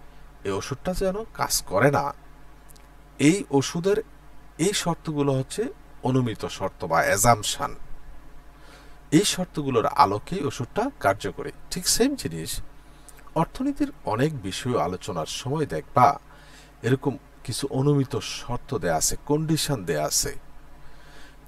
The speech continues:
যেই শর্তগুলোর আলোকে ওই তত্ত্বটি কার্যকরী। যদি এই শর্তগুলোর কোনো একটা ভঙ্গ করা হয়, তাহলে এই তত্ত্বটি কি হবে না? কার্যকর হবে না। যাই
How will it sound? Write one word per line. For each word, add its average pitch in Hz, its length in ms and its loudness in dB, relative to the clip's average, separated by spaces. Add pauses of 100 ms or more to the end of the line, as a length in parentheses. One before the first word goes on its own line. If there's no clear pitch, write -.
(120)
যেই 139 180 6 (120)
শর্তগুলোর 170 640 -2 (180)
আলোকে 180 360 -2 (640)
ওই 202 100 6 (160)
তত্ত্বটি 120 520 0 (300)
কার্যকরী। 117 560 2 (560)
যদি 123 240 4
এই 101 80 -2 (100)
শর্তগুলোর 202 600 -2 (200)
কোনো 240 160 2 (100)
একটা - 160 0 (120)
ভঙ্গ 101 180 -6 (160)
করা 151 160 0 (100)
হয়, 131 260 2 (540)
তাহলে 104 200 2 (100)
এই 156 140 6
তত্ত্বটি 156 420 -4
কি 147 140 0
হবে 156 200 -2
না? 311 40 -4 (120)
কার্যকর 107 440 -2 (420)
হবে 147 260 -6
না। - 60 -4 (640)
যাই 208 140 6